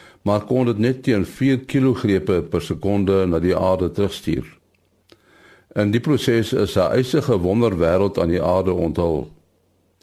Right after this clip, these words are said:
Uit die, eh, sowat vierhonderd stukke wetenskaplike data wat gestuur is, het wetenskaplikes besef dat baie van dit wat hulle geglo het van Pluto en sy maane heeltemal verkeerd was. New Horizons is nou na die volgende bestemming onderweg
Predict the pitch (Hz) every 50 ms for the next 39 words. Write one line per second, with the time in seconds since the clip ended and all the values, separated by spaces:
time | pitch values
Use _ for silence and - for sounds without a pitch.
0 | _ _ _ _ - _ _ - - 85 87 92 98 101 - - - - - -
1 | - - 123 113 104 95 92 - - - 143 143 135 117 107 107 101 87 - -
2 | - 120 110 - 110 87 92 87 - 104 90 - - 120 117 - 127 98 107 87
3 | 76 82 82 98 104 - 117 92 85 82 78 - - 80 - - 101 90 82 90
4 | 104 107 - - - _ _ - - - - - - _ - 101 101 95 110 117
5 | 104 - 120 98 - - 139 139 139 147 123 123 113 - 110 95 - - 135 107
6 | 87 - - - - - - _ _ - - 101 92 80 78 92 101 120 135 139
7 | 123 - 117 98 110 110 - 120 98 107 101 104 98 - 104 90 - - 135 143
8 | 131 101 85 80 - - - - - 113 - - - - 127 120 - 117 107 104
9 | 101 101 98 87 85 85 82 - 90 82 78 80 85 87 92 95 104 107 110 110
10 | - - _ - 92 95 95 95 - 101 90 85 78 80 - 80 80 - 104 98
11 | 90 78 - - 69 71 - - - - - - _ _ _ _ _ _ - -
12 | _ - - - - _ _ - 98 104 139 175 180 147 123 120 120 110 104 104
13 | 110 113 107 - 135 123 107 - 104 87 76 92 90 95 110 110 101 92 92 85
14 | - 120 120 117 98 117 113 98 87 87 85 - - - 95 90 90 90 87 85
15 | 82 82 82 80 80 87 85 76 - - - - -